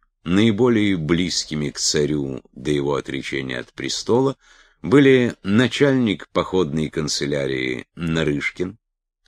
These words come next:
начальник конвоя граф Граббе,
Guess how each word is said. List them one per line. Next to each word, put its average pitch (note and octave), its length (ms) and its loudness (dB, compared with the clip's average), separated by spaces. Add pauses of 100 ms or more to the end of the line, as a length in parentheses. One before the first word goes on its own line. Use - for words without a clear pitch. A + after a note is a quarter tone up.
(760)
начальник C#3 720 4
конвоя F#2 920 4
граф D#2+ 880 -2
Граббе, D2+ 880 0